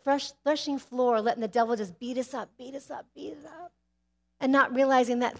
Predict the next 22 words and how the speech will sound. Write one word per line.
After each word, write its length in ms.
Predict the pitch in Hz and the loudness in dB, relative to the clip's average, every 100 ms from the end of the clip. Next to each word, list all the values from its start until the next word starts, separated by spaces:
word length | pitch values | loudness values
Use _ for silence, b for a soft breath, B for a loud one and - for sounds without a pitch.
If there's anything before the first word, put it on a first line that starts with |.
| - | -4
thief 220 | 285 254 | -2 0
is 100 | 247 | -2
stealing 360 | - 247 233 220 | 2 0 0 0
everything 440 | 247 262 247 240 | -2 -2 -4 -8
from 200 | 226 240 | -2 -2
us 120 | 233 - | -2 -4
from 180 | 220 | -8
who 140 | 214 233 | -8 -8
God's 260 | 220 208 | -8 -8
called 340 | - - 208 202 | -12 -10 -8 -8
us 220 | 202 - | -10 -12
to 120 | - | -18
be. 340 | - 139 135 - _ _ _ _ _ _ _ | -18 -18 -18 -20 _ _ _ _ _ _ _
Amen? 420 | 240 233 226 262 - _ _ _ | -6 -4 -6 -8 -12 _ _ _
He 60 | 269 | -4
said, 140 | 285 | -2
"The 80 | 277 | -2
devil 320 | 294 294 320 | 2 4 4
wants 240 | 285 285 277 | 4 4 2
to 80 | 277 | -4
steal 400 | - - 294 302 | -6 0 2 2
you, 280 | 254 240 | 0 -2